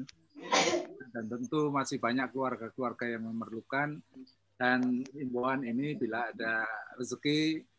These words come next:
eh, mudah-mudahan bisa disalurkan, eh, di antara kita saling membantu ini. Eh,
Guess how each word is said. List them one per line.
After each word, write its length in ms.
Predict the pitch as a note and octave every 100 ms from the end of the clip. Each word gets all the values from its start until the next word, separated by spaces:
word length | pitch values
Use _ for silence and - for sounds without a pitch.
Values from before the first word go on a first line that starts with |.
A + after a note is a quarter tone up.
| _ _ _ _
eh, 280 | A2+ A2+ A2+
mudah-mudahan 640 | A#2+ A#2 A2 A2+ A#2+ C3 B2
bisa 240 | G2+ A2
disalurkan, 880 | G2 G2+ G2+ G2+ G2 F#2+ B2 C#3+ D#3+
eh, 400 | F3 _ A2 G#2+ G2+
di 100 | F#2
antara 320 | F#2+ G2 G2+
kita 400 | G#2+ - G#2 G#2+
saling 300 | G2+ F#2 G2
membantu 500 | G2+ F#2 - F2+ G2
ini. 400 | G2 F#2+ B2+ C3+ - _ _ _ _ _ -
Eh, 560 | G#2+ G#2+ A2 A2+ A#2